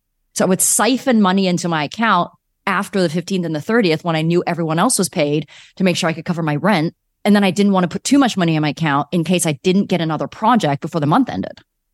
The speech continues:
That was how I lived f-, for many years. So I wanna say that, yes, having non-negotiables is super important, but I'm forty. <laughs> I just turned forty, and I started my first company out of S A P when I was twenty-seven. So all of this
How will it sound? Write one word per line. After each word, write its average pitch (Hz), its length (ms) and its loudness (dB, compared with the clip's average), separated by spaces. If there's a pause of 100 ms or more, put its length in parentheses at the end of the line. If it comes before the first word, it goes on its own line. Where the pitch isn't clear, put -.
That 240 100 0
was 262 120 0
how 226 100 0
I 196 100 2
lived 175 440 0
f-, - 160 -8
for - 160 -2
many 139 200 0
years. - 440 -8 (280)
So 202 500 2 (100)
I 208 120 0
wanna 320 200 2
say 185 280 0
that, 185 140 0 (220)
yes, 208 220 0
having 214 240 0
non-negotiables 160 600 -2
is 151 120 -4
super 160 240 -2
important, 160 640 -2 (240)
but 180 260 -2 (100)
I'm 349 120 0
forty. - 480 0 (280)
<laughs> - 280 -16
I 208 160 2
just 254 220 -4
turned 220 260 0
forty, 185 340 -2 (380)
and 220 100 2
I 214 100 4
started 220 380 2
my 190 220 2
first 190 240 -2
company 185 460 0
out 175 160 0
of 165 80 0
S 165 160 -2
A 156 100 -2
P 156 360 0
when 160 200 -2
I 165 60 2
was 151 100 -2
twenty-seven. 175 720 -2 (360)
So - 200 0
all 247 260 4
of 202 160 0
this 147 400 0